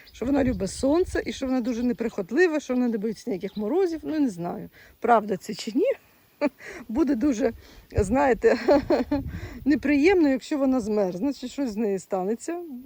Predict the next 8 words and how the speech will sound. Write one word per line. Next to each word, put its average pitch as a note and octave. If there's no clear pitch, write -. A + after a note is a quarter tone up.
от, A3+
за C4
п'ятсот B3+
гривнів, B3
вибачте. B3
От, G#3
ну, D4+
отака, -